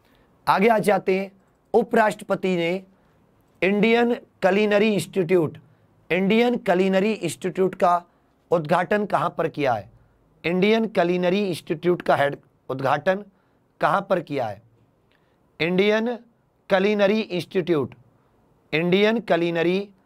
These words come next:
इंस्टीट्यूट का है-, उद्घाटन कहाँ पर किया है? उपराष्ट्रपति वेंकैया नायडू जी ने इंडियन कुलिनरी इंस्टीट्यूट, एकदम सही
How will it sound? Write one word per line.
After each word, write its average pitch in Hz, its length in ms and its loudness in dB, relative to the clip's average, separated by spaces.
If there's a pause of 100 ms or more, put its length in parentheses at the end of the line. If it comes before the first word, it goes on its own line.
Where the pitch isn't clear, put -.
(340)
इंस्टीट्यूट 185 540 0
का 190 180 2
है-, 156 180 -4 (180)
उद्घाटन 151 580 -2 (1080)
कहाँ 180 320 0
पर 214 120 2
किया 160 300 0
है? 104 180 -8 (760)
उपराष्ट्रपति 190 1000 -2 (440)
वेंकैया 190 520 0
नायडू 170 340 -2
जी 156 160 -8
ने 170 240 -8 (560)
इंडियन 208 460 0
कुलिनरी 180 560 0
इंस्टीट्यूट, 156 720 -4 (640)
एकदम 180 340 2
सही 143 400 -2